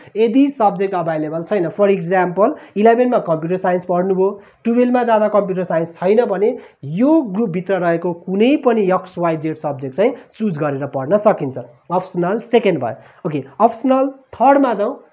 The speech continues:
अप्सनल थर्डमा अभाइलेबल भएको सब्जेक्ट र जुन चाहिँ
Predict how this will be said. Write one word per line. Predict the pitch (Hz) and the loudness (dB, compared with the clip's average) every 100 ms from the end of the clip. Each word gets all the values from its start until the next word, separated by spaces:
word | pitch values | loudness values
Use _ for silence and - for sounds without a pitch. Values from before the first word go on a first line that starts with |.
| - | -4
अप्सनल | 196 - 208 | -4 0 0
थर्डमा | - - 220 254 254 254 | 0 0 4 4 4 0
अभाइलेबल | 254 196 190 185 175 165 | 0 2 2 2 0 -2
भएको | 147 147 | -2 -4
सब्जेक्ट | 156 180 170 196 269 262 | -2 -2 -2 -2 -2 2
र | 262 285 - - | 2 2 -6 -4
जुन | 190 185 | -2 0
चाहिँ | 185 | -2